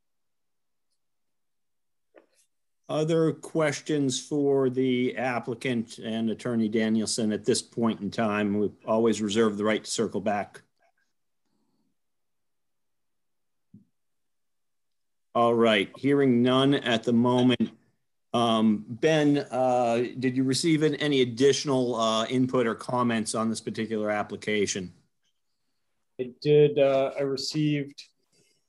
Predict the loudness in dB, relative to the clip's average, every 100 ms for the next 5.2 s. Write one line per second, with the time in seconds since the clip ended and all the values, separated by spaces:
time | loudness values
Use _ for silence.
0 | _ _ _ _ _ _ _ _ -8 -2
1 | 2 4 4 4 4 2 -2 -4 -2 0
2 | 0 -4 -6 -4 0 0 0 0 -2 -4
3 | -4 -4 -2 -2 0 0 0 -4 -8 -12
4 | -14 -20 _ _ -14 -8 -4 0 0 0
5 | 0 -2